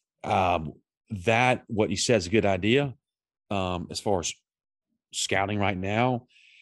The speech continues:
I love shed hunting. We're, we'll probably start shed hunting, um, sometime, like, usually, like, mid, late February. We'll have bucks that'll even hold their antlers to, like, mid,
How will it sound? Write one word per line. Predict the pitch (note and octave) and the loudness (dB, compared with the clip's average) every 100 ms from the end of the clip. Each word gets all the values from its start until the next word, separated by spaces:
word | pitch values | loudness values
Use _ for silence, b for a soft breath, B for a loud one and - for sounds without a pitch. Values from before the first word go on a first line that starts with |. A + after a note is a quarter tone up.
| b b b _ - | b b b _ 0
I | C3 | 2
love | B2+ G#2+ B2+ A#2 | 4 4 2 0
shed | - A#2 | 0 0
hunting. | G2+ A#2+ B2+ C3+ A#2 | 0 -4 -4 -6 -6
We're, | G2+ G#2+ | -2 0
we'll | - G#2+ | 0 -2
probably | A#2 A2+ | 0 -2
start | G2 G#2 - | -2 -4 -4
shed | - G#2 | -4 -4
hunting, | G#2+ G#2+ G#2+ G#2 - | -2 -2 -2 -4 -4
um, | F2+ F#2 F2+ E2+ D#2+ _ _ _ _ - | -4 -2 -4 -6 -12 _ _ _ _ -20
sometime, | - G2+ - G#2+ G#2 | -10 -10 -4 -2 0
like, | F2+ E2+ | -2 0
usually, | C#3+ G3+ D#3+ | -2 4 6
like, | G2+ | 6
mid, | E2+ G2+ G2 | 2 0 2
late | F#2+ - | 0 0
February. | G#2 A2 B2 C3+ C3 - _ _ _ _ _ _ - - | -2 0 -2 -2 -4 -8 _ _ _ _ _ _ -16 0
We'll | C3 | 2
have | C3 F#2 F2 | 4 2 0
bucks | F#2 F#2+ - | -2 -2 -4
that'll | F#2+ F2 - B B B B B _ | -4 -4 -10 B B B B B _
even | B2+ A2 | 4 4
hold | - A2+ A2 | 2 4 4
their | F#2 F#2 F2+ | 4 2 2
antlers | F#2+ F#2+ F2 F2 E2+ | -2 -2 -4 -4 -6
to, | - | -4
like, | F2+ F2 | -4 0
mid, | F#2+ F2+ F2 | -2 -2 -6